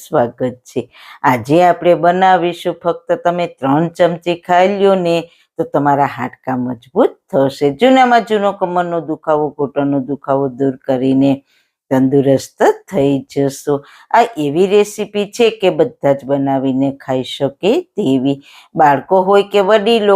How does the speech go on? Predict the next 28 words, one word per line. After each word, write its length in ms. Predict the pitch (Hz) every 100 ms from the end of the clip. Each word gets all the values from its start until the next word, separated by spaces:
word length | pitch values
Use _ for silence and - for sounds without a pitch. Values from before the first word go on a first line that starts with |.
| 190
કે 100 | 185 -
પછી 280 | 170 170 156
ડિલિવરીમાં 760 | 147 147 151 143 139 139 139 135
મહિલાઓ 520 | 135 143 131 131 135 -
પણ 160 | 135 131 _
ખાઈ 180 | 127 127 -
શકે 420 | 135 127 - 208 339 _
તેવી. 380 | 139 131 131 135 - _ _ -
ખૂબ 160 | 262 254 247
જ 100 | 240 214
હેલ્ધી 480 | 196 185 170 185 156
રેસીપી 600 | 147 147 151 139 - 226 370 -
છે. 160 | - 147 139 135 _ - _
આમાં 340 | 220 233 233 226
આપણે 260 | 226 226 - 160 151
એવી 240 | 165 214 220
ચીજ 240 | 220 196 226
ઉમેરીશું 760 | 233 240 233 240 - - 233
ને 140 | 220 208 202
કે 100 | 190
બધાને 600 | 165 160 156 214 156 151 143
ખૂબ 420 | - 131 127 165 226
જ 140 | 427 427
ભાવશે. 640 | 202 135 139 139 - 147 143 _ _ _
આ 140 | 233 208 185
દેખાવમાં 680 | 156 - 208 226 233 - 170 165
એટલી 340 | - 190 214 214
લાજવાબ 540 | 220 214 220 220 220